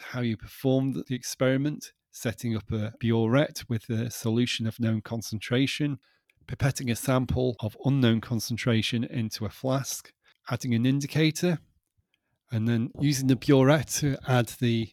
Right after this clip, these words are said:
standard until you reach the endpoint, and repeating the experiment to get consistent results. We also talked about how we would use the balanced equation and the number of moles of the standard that we've used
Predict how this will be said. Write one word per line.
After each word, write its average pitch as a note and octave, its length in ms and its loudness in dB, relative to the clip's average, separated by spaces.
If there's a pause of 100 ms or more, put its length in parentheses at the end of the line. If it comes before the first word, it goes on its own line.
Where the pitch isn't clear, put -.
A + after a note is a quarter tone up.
standard D3 640 0
until A#2 360 -2
you A2+ 140 0
reach A2+ 280 -6
the A#2 120 -4
endpoint, C#3+ 640 -2 (560)
and A#2+ 100 -2
repeating C3+ 380 0
the A#2+ 80 2
experiment A2+ 640 -2
to - 120 -10
get - 220 -6
consistent A#2 640 -4
results. - 640 -8 (840)
We C3 120 2
also B2 240 0
talked - 380 -4
about - 380 -4 (100)
how A2+ 180 -2
we A2+ 120 2
would A2 220 -2
use A2 200 -2
the A2 80 -8
balanced C3+ 380 -2
equation A#2 600 -2 (260)
and A2 140 0
the A2 40 2
number B2+ 240 2
of A2+ 120 0
moles A#2+ 360 2
of A2+ 120 -8
the A2 100 -4
standard C#3 560 0
that - 120 -8
we've G#2+ 180 -8
used G#2+ 400 -6